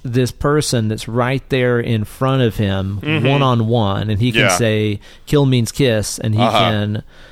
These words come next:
Speaker 1: smooth it over.
Speaker 2: Yeah.
Speaker 1: But to the, to the thousands of people outside the glass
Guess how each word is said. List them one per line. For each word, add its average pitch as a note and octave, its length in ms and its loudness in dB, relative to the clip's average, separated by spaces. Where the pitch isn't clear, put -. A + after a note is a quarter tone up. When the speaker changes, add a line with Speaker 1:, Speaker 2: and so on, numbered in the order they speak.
Speaker 1:
smooth C#3 420 2
it A2+ 120 2
over. G#2+ 440 0
Speaker 2:
Yeah. G#2+ 240 4
Speaker 1:
But E2+ 100 2
to D3+ 120 4
the, B2+ 420 0
to D#3 120 0
the C3+ 140 0
thousands D#3+ 560 0
of - 80 0
people D3+ 380 0
outside C3+ 560 -2
the A#2+ 80 -2
glass A#2+ 800 -2